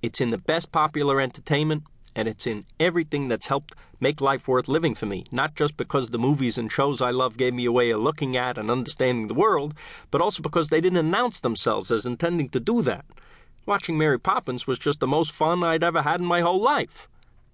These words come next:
when I was four. And that fun, I soon discovered, was available on the black and white television in our apartment, too.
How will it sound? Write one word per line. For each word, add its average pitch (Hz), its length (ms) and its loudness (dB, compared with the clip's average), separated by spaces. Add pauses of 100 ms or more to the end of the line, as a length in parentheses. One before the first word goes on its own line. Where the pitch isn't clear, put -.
(120)
when 139 180 0
I 104 100 0
was - 140 -8
four. 151 300 0 (1600)
And 170 160 -4
that 254 200 -2
fun, 156 240 2
I 139 100 2
soon - 240 2
discovered, 135 480 -2
was 127 160 0
available 147 460 2
on 131 100 0
the 120 60 -2
black 143 280 0
and 143 120 -4
white 143 180 -2
television 123 560 -2
in 113 80 0
our 120 240 2
apartment, 127 560 -2
too. 202 240 0